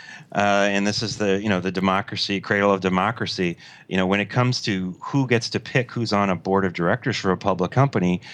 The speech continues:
we are far from a, a democracy, <laughs> Robin. And the, the management set up the system this way. They fight for the system this way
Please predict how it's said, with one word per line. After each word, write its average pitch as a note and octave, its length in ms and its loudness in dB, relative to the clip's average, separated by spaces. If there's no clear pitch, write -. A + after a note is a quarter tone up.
we G#2+ 200 4
are F#2 100 6
far G#2+ 320 0
from F#2 420 0
a, D#2+ 280 0
a E2+ 80 0
democracy, E2+ 580 0
<laughs> D#2 220 0
Robin. F#2+ 280 2
And F#2 440 2
the, G2+ 280 2
the G2 300 0
management F#2 960 2
set G2+ 340 0
up F#2 220 -2
the - 80 -10
system - 440 -6
this D2+ 200 -4
way. C#2+ 220 -6
They E2+ 140 -4
fight A#2 340 -2
for F2 160 -10
the E2 80 -4
system D#2+ 480 -6
this E2+ 180 -6
way C#2+ 220 -6